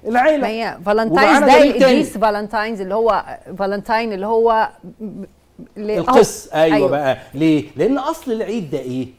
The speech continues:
Speaker 1: العيد ده لقس-، قس-، قسيس، آه، روماني في ال-،
Speaker 2: قديس.
Speaker 1: آه، في القرن الثالث الميلادي،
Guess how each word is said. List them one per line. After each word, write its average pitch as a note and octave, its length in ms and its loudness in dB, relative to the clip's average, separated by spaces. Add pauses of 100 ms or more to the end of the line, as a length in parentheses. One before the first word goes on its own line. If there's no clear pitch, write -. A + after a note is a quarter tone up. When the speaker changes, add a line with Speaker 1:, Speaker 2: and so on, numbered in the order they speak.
(120)
Speaker 1:
العيد C#4 320 -6
ده D4+ 360 -4
لقس-، G#3+ 760 -4 (100)
قس-، - 400 -4
قسيس، G#3 680 -10
آه، B2+ 200 -4
روماني A#3 480 -4
في - 100 -4
ال-، E3 100 0
Speaker 2:
قديس. D#4 360 0 (340)
Speaker 1:
آه، C3+ 340 -4
في C3 120 -10
القرن G#3 480 -2
الثالث G#3 680 -2 (400)
الميلادي، C#3 560 -4